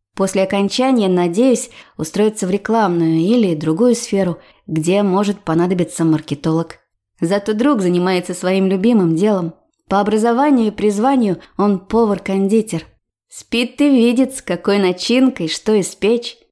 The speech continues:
и куда добавить новые ингредиенты для улучшения вкуса. Помогать мне финансово некому. Так получилось, что я с рождения оказалась в приюте. Дважды удалось пожить с приёмными родителями, но что-то не сложилось.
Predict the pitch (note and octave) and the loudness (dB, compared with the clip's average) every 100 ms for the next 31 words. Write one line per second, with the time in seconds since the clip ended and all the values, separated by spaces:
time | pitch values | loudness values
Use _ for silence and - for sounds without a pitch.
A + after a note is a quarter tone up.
0 | _ - E3+ G3 G3 C4+ G3+ E3 G3 A3 | _ -6 -4 -2 -2 0 0 0 0 0
1 | - D#3+ F#3 A3 F3+ D#3+ D#3 D#3+ D#3+ E3 | -2 -2 0 0 2 2 2 0 2 2
2 | G3+ A3 F3 D#3 D#3+ D3+ D#3 D#3+ G3+ G3+ | 0 0 -4 0 0 0 0 0 0 2
3 | E3+ D3 - E3+ D#3+ E3 - _ _ _ | 2 0 -6 -6 -6 -10 -12 _ _ _
4 | _ - G#3 A3 A#3 C4 - F#3+ F#3+ F#3 | _ -2 0 2 2 -2 -2 -4 -4 -2
5 | G#3+ B3 A3 - F3+ G3 G3+ A3+ - D3+ | 0 2 0 -4 -6 -2 0 0 0 0
6 | D3+ D3 _ _ _ - A#3 - B3 B3+ | 0 -4 _ _ _ -4 -4 0 0 2
7 | - D4+ G#3 - G3+ G#3+ A3 G#3 A3+ A3 | 2 2 2 0 0 0 0 -2 -2 0
8 | C4+ C#4 F#3+ F3 F3+ F3+ G#3 G#3 - - | 2 4 2 -2 -6 -2 0 -2 -6 -2
9 | A#3+ B3 F#3+ - D#3 _ _ _ - E3 | 2 2 0 -6 -12 _ _ _ -10 -6
10 | F#3+ B3+ A3+ E3 E3+ E3+ F#3 G#3 A3+ - | -2 0 0 -2 -4 -2 0 0 -2 -2
11 | G3 G3+ C4+ - E3+ G3 B3 A#3+ G#3+ F3+ | -2 0 -2 -2 -2 2 2 2 0 0
12 | E3+ F#3+ A3 F#3+ F#3 F3+ E3 - _ - | -2 -2 -2 -2 0 -2 -4 -14 _ -4
13 | G3 G#3+ A3 G3+ - - G3+ - F3+ F3+ | 0 2 0 -4 -6 -4 -4 -4 -2 0
14 | F3 F#3 F#3 G3 A3 D#3+ - | -2 -4 -2 -2 -4 -6 -12